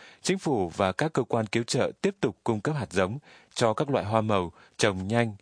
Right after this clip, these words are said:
như gạo, bắp trắng, củ sắn và đậu xanh.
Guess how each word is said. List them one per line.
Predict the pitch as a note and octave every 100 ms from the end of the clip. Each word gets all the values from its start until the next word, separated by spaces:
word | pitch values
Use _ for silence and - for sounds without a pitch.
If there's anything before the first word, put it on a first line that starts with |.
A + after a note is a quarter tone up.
| _
như | A2 A#2 G#2
gạo, | A2+ G2 - -
bắp | D3+ D#3+
trắng, | - G2 B2+ - -
củ | - G#2+
sắn | - G2 G2 C#3+
và | G2
đậu | E2
xanh. | - G2+